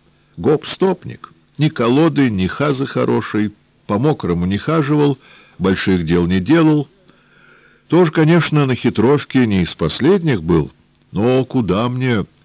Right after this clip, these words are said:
до Яшка Костромского? Только, думаю, всю землю зубами изгрызу, а это краля моя будет.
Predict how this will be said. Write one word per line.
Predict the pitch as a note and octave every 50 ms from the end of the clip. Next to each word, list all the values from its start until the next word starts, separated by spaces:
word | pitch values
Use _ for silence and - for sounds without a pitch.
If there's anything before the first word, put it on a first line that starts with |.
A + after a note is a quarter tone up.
| _ _ _ _
до | E2 D2+ F#2+ G#2
Яшка | G#2 F#2+ F#2+ F2+ E2 D#2 - - - E2+
Костромского? | - - - D#2+ E2+ E2 D#2+ - - - D#2+ D2 C2+ B1 A1+ - _ _ _ _ _ _ _ _ _ _ _ _ _ _ _ _ _ _ _ _ _ _ _ _ _ _
Только, | - D2+ F2+ F2+ - F2
думаю, | E2 F2+ F#2+ F#2 F2+ F2+ F2 E2+ E2
всю | - - - - F2 F#2+
землю | F2+ D2+ B1+ E2+ G2+ A#2 A2 G#2 G2+ G#2+ G#2+ G2
зубами | D2 - - F2+ F#2+ F2 D2+ F#2 G2 F#2 E2 E2+ E2+ F2
изгрызу, | D#2+ - - C#2+ D#2+ E2+ E2+ C#2+ B1+ D#2+ E2 C#2+ - - _ _ _
а | - D#2+ D2+
это | D2 D2+ F2+ G#2 A#2+ B2+ B2+ - B2+ A#2+ - _
краля | - - G#2 G2+ G#2 G#2 G2 F2+ E2 D#2+ C#2+ A#1+ _ _ _ _ _ _ _ _ _
моя | - C2+ C#2 C#2 C2 C#2 D2+ D#2 C#2
будет. | A#1+ C2+ C#2 D2 - - - -